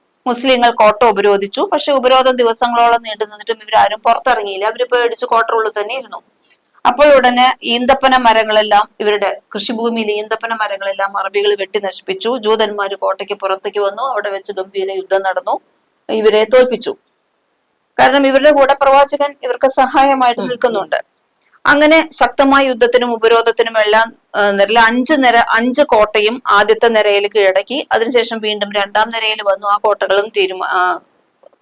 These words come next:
Speaker 1: ഉപരോധി-,
Speaker 2: കീഴടക്കി.
Speaker 1: കീഴടക്കി. അങ്ങനെ ഇവര് ഒരു വിഭാഗം ഭൂമിയും കൃഷി വിഭവങ്ങളിൽ നിന്നുള്ള പങ്കും മുസ്ലിങ്ങൾക്ക് നൽകാം എന്ന വ്യവസ്ഥയിൽ യുദ്ധം അവസാനിച്ചു.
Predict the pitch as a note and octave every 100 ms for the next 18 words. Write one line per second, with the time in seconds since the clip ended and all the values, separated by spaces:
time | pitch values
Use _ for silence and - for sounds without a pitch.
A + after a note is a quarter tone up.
0 | _ _ - A3 A#3 G#3+ G3+ - E3+ A#3
1 | G3+ E3+ - - - _ _ _ _ _
2 | _ - C#4 D4 C#4 D#4+ - - A#3 B3
3 | B3+ A#3+ C4+ C4+ A#3+ B3+ A3+ A#3 C#4 -
4 | A#3 A#3 B3 C4 C#4+ D4+ A3+ G#3 B3+ A#3
5 | A#3 A#3 A#3 A#3 A3+ A3+ A3 G#3 G3+ C4
6 | - A3 - A3 A3 A3+ A#3 G#3+ G3+ A3
7 | F#3+ - G3 G#3+ G3 G3 - G#3 A#3+ G#3
8 | G#3 G#3 G3 - F#3+ F#3+ -